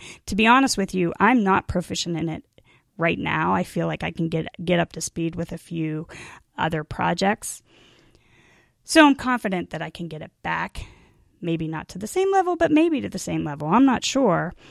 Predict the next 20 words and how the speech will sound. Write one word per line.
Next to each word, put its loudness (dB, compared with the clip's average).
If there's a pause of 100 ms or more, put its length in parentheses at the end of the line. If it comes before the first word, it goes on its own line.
(220)
And 4
I'm 2
anxious -2 (180)
to -4
see -2 (220)
how 0
this -8
goes -2
because, -8 (420)
again, 2 (560)
um, -2
it's -6
just -8 (480)
something 2
that 0
I 2
really -2
like -10
to -12
do -12